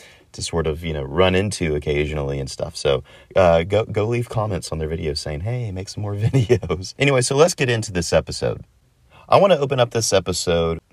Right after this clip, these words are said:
with an email that I received from Thorin. Thorin says, "Hi, Rebel, this is Thorin, and before we get into my ideas, I would like to say that I am your number one fan." Oh my goodness, that, that just makes my day, Thorin. Thank you so much.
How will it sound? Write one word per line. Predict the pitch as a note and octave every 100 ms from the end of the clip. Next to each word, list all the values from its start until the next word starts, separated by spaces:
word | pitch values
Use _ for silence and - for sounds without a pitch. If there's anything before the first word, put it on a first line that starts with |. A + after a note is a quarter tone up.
| _ _
with | G#2 G2+
an | G2
email | A#2+ C#3 A2 F2+ F2+
that | E2 -
I | D#2+ E2
received | D#2+ - - C#2 D2
from | - - D2 C#2+ C#2
Thorin. | - - B2+ A#2 E2+ B1 A#1+ - _ _ -
Thorin | D3 C3
says, | B2 F#2 E2 E2+ F2 -
"Hi, | - D3
Rebel, | C3 F#2+ G2 G2
this | A2+ -
is | -
Thorin, | G2+ F2 D#2 D#2+ D#2+
and | E2+
before | - - F#3
we | F#3+
get | B2
into | G2+ -
my | D#2+
ideas, | D2+ D2 D2 D2+ - _ _ -
I |
would | D#2 D2+
like | F#2
to | F#2
say | G2 F2 D2+
that | D#2
I | - F#2+
am | G2+ E2
your | C#2 C#2
number | C#2+ D#2 A#2 B2 A#2+
one | G#2+ F2 F#2 F#2
fan." | - - D2+ C#2 B1+
Oh | E2 D#2
my | D2
goodness, | D2 D2 C#2 C2 -
that, | E2 D2 - -
that | F2
just | D#2+ D2+
makes | D2 -
my | D2+
day, | C#2 C2+
Thorin. | C#2+ C#2 D#2+
Thank | E2+
you |
so | F2
much. | D2 B1+ -